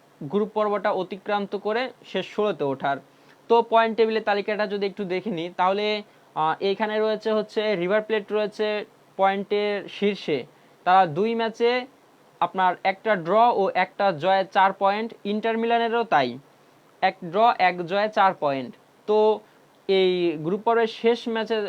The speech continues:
একে অপরের বিপক্ষে লড়বে হচ্ছে রিভার প্লেট আর হচ্ছে ইন্টার মিলান। তো এই দুইটা দলে যখন হচ্ছে কম, আহ, মাঠে নামবে, তো একটা জিনিস তো বোঝা যাচ্ছে যে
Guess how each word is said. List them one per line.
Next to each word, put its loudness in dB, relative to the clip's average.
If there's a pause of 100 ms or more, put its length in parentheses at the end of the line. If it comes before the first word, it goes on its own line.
(100)
একে 0
অপরের 0
বিপক্ষে -4
লড়বে -2
হচ্ছে -4
রিভার 0
প্লেট -2 (240)
আর 2
হচ্ছে -6
ইন্টার 2
মিলান। 0 (760)
তো 4
এই -4
দুইটা -2
দলে 2
যখন 0
হচ্ছে 0 (160)
কম, 0
আহ, 2
মাঠে -2
নামবে, 0 (140)
তো 4 (480)
একটা -2
জিনিস -2
তো 0
বোঝা 2
যাচ্ছে -2
যে -4